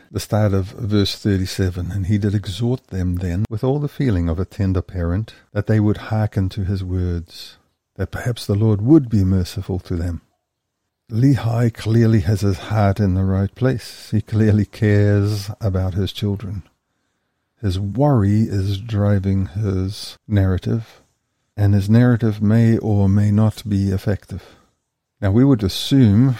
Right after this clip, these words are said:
because we know a little bit about the story and how Laman and Lemuel in the end kind of fulfill what the dream says they will. They pretty much match it exactly. And that reminds me that even when I think I've not done everything correctly,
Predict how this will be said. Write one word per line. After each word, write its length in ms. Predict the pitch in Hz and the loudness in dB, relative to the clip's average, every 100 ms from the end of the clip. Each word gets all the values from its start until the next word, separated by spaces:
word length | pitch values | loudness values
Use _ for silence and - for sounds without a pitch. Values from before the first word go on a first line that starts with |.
| - | -6
because 340 | 92 - 90 - | -8 -4 -6 -4
we 140 | 85 | -2
know 180 | 107 120 | 0 0
a 40 | |
little 240 | 90 90 90 | 0 -2 -4
bit 160 | 90 | -6
about 280 | 90 90 92 | -6 -8 -8
the 80 | 92 | -12
story 460 | - 101 98 101 | -6 -2 0 -2
and 220 | 80 90 82 | -2 -4 -4
how 160 | 98 | -2
Laman 360 | 92 98 95 92 | -2 0 0 0
and 160 | 90 | 0
Lemuel 380 | 90 92 92 92 | 0 0 0 -2
in 240 | 104 92 90 | -4 -2 -2
the 240 | 92 - | -4 -2
end 400 | 95 95 92 90 | -2 0 -2 -6
kind 340 | - 107 135 135 | -6 0 2 0
of 60 | - | -2
fulfill 580 | 90 - - 120 123 | -6 -6 -2 0 0
what 220 | 104 101 - | -2 -4 -2
the 100 | 95 | 0
dream 320 | 101 101 98 | 2 2 2
says 440 | - 92 87 85 | -2 -2 -2 -4
they 180 | 92 95 | -4 -4
will. 440 | 90 95 92 90 - _ _ _ _ _ _ _ | -2 -2 -2 -4 -10 _ _ _ _ _ _ _
They 100 | 104 | -6
pretty 240 | - 175 | 0 2
much 280 | 170 113 - | 2 0 0
match 260 | 101 104 - | 2 2 2
it 100 | 101 | 0
exactly. 760 | 90 85 90 87 - 80 - _ _ _ - | 0 -2 -2 -2 -6 -16 -18 _ _ _ 2
And 140 | 107 | 4
that 180 | 120 127 | 4 4
reminds 500 | 107 104 107 104 - | 2 4 4 2 2
me 320 | 104 95 123 120 | 2 2 0 0
that 260 | 110 107 143 | 0 0 4
even 380 | 147 135 110 | 4 4 4
when 220 | 107 107 104 | 4 2 2
I 160 | 107 | 2
think 280 | - 113 107 | 2 0 2
I've 440 | 98 101 98 98 - | 0 2 0 -2 -2
not 320 | 107 95 107 | -2 -2 -2
done 260 | 104 98 104 | 0 0 0
everything 480 | 104 104 - 92 - | -2 -2 0 -2 -4
correctly, 920 | - 92 98 135 - - 92 107 113 | -8 -6 0 -2 -2 -6 -4 -4 -8